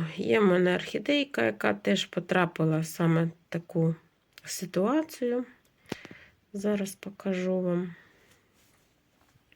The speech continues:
Вон стоїть красавиця.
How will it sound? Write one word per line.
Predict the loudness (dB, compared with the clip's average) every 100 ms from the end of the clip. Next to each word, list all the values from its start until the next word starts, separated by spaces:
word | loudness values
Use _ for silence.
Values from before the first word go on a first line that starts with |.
| _ _ _ _ _ -20 _ _ _ -20 _ _ _
Вон | -6 -4 0 0 -2 -6 -20 -20 _ _ _ _ _ _ _ _ _ _ _ _ _ _ _ _
стоїть | -16 0 2 2 0 -10
красавиця. | -10 -10 -6 -6 -4 -6 -8 -8